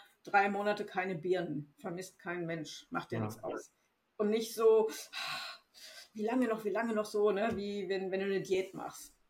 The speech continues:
Speaker 1: Dann kannst du vergessen. Also dann kannst du drüber nachdenken. Und dann, ähm, naja, man spürt schon, ich wusste schon, wann ich meinen ersten Entzug hatte. Also als ich das erste Mal morgens schweißgebadet aufgewacht bin, da wusste ich, „Oh Scheiße, jetzt,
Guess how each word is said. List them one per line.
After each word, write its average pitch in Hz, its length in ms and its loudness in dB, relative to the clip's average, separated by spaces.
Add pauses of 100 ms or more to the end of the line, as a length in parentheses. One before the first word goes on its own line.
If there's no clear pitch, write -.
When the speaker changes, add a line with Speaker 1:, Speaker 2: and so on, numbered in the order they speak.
Speaker 1:
Dann 208 140 -8
kannst 196 200 -8
du - 20 -20
vergessen. 180 380 -8
Also 185 180 -2
dann 226 160 -4
kannst 247 220 2
du 214 60 -8
drüber 208 240 2
nachdenken. 202 440 0
Und 190 140 -2
dann, 240 320 8 (840)
ähm, 214 760 2 (920)
naja, 226 520 8 (840)
man 208 240 4
spürt 285 360 2
schon, 202 120 0
ich - 140 -6
wusste 254 280 -2
schon, 311 260 2
wann 185 120 2
ich 180 120 -6
meinen 175 160 -2
ersten 170 260 -4
Entzug 170 380 -6
hatte. - 400 -6 (100)
Also 185 240 2
als 185 160 0
ich 190 60 -10
das 196 120 -2
erste 202 280 -2
Mal 196 100 -2
morgens 202 400 -2
schweißgebadet 190 640 2
aufgewacht 208 520 -2
bin, 233 200 0
da 190 160 0
wusste 208 300 -6
ich, 220 280 -4
„Oh 175 80 -8
Scheiße, 170 440 -6
jetzt, - 440 -14